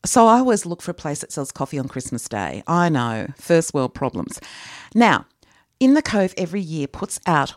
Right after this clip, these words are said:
one, an article which is very widely read called Christmas Trading Hours over the Christmas period and Boxing Day and New Year's, and we will be doing that again.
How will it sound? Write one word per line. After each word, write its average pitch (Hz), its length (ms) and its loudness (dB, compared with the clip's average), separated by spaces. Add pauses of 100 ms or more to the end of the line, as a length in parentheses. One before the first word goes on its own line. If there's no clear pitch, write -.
one, 165 380 2
an 160 120 0
article 147 360 0
which 139 220 -6
is 135 140 -8
very 170 420 0 (300)
widely 143 360 2
read 131 320 -4
called 147 400 -2
Christmas 202 520 -4
Trading 147 440 -4
Hours 135 560 -4 (220)
over 143 220 -2
the 139 80 -10
Christmas 143 420 -8
period 131 400 -4
and 143 100 -6
Boxing 135 360 -6
Day 123 260 -4
and 139 160 -4
New 131 100 -2
Year's, 120 280 -4
and 160 160 -2
we 156 80 2
will 135 100 0
be 147 100 -4
doing 160 220 -2
that 135 140 0
again. 127 420 -6